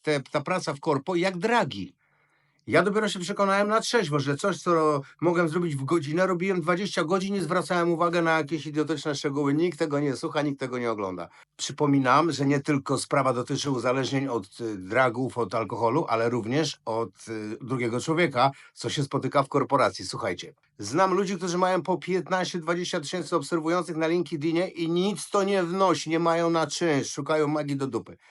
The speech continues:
Także słuchajcie, nie dajcie sobie na głowę wejść, bo jak się traci kontrolę nad sobą, to pierwszą rzeczą, jaką się robi, to się szuka kozła ofiarnego. Uważam, że prezesi współczesnych korporacji lub wiceprezesi, którzy pozwalają na rycie łba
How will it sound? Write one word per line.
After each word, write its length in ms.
Także 220
słuchajcie, 340
nie 60
dajcie 220
sobie 200
na 140
głowę 260
wejść, 200
bo 100
jak 140
się 160
traci 480
kontrolę 440
nad 180
sobą, 460
to 120
pierwszą 540
rzeczą, 340
jaką 560
się 200
robi, 260
to 100
się 160
szuka 260
kozła 340
ofiarnego. 600
Uważam, 460
że 160
prezesi 500
współczesnych 580
korporacji 640
lub 200
wiceprezesi, 600
którzy 260
pozwalają 600
na 160
rycie 320
łba 320